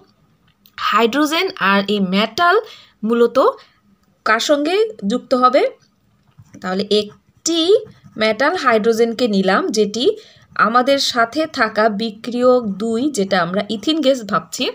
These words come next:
এবং সেই ইথিন গ্যাসের সঙ্গে সেটি যুক্ত হয়ে কি করবে? এই একটি হাইড্রোজেন এই যে কোনো একটি কার্বনে যুক্ত করে দিবে। তাহলে তৈরি হবে সিএইচ থ্রি, সিএইচ টু, আর এটা রেডিকেল হিসাবে থাকবে।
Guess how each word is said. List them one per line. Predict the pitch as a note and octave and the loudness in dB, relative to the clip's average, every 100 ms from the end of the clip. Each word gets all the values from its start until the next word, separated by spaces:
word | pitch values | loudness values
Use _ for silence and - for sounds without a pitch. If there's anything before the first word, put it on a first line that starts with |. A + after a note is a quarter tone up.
| - _ _ _ _ _ - | -10 _ _ _ _ _ -8
এবং | F#3 F#3+ | -2 0
সেই | F#3+ G#3+ G3+ | 0 0 -2
ইথিন | B3 D#4+ F#4 | -4 -2 0
গ্যাসের | D#4 D#4 D#4 | 0 -2 -2
সঙ্গে | D4+ C#4 B3 D#4 - - - | -2 0 0 0 -4 -14 -12
সেটি | - A3+ G3+ F#4 G3+ | 0 0 4 4 4
যুক্ত | G#3+ G#3 - | -2 -4 -2
হয়ে | A3+ G#3+ F3+ G3 G4+ - - _ _ | 0 0 -2 -2 -4 -6 -20 _ _
কি | - C4 | -8 -2
করবে? | C#4 C4+ F4 - D4 | 0 2 0 -2 -4
এই | D4 - | -2 0
একটি | C4+ - G#4 | 0 2 2
হাইড্রোজেন | A3+ A3 A3 A3 G4+ - - | 2 0 0 -2 -6 -4 -2
এই | A3+ A3+ G3+ | 0 0 -2
যে | B3 | -2
কোনো | F#4+ G4 | -2 -2
একটি | - C4+ | -4 -4
কার্বনে | G#3+ G3 G3+ E4 | 0 0 0 -2
যুক্ত | A3 G3 G3 | -4 -4 -4
করে | F3+ E3+ | -4 -6
দিবে। | E3 E3 - - - | -6 -10 -12 -18 -4
তাহলে | G3+ G3+ G#3+ | -2 0 0
তৈরি | A3 | 0
হবে | A3 G#3+ C#4 | 2 0 0
সিএইচ | F#4 G3+ F3+ E3+ E3+ - | -2 -4 -6 -6 -8 -10
থ্রি, | - C4 F#4+ B4+ - _ _ _ - - - - - | -6 0 0 -2 -8 _ _ _ -20 -20 -20 -18 -8
সিএইচ | G3 G3 G3 B3+ - - | -6 -4 -2 -2 -4 -6
টু, | B3 G4+ A#4 - - | 0 0 -2 -8 -6
আর | F3+ | -4
এটা | E3+ E3+ F4+ | -2 0 0
রেডিকেল | C4 F#3 E3+ F#3+ F3+ | 2 0 -2 -4 -6
হিসাবে | F#3+ G3 G3 F#4+ - - - | -4 -2 -2 -2 -6 -16 -10
থাকবে। | - F3 D3 D#3+ | -6 -4 -6 -14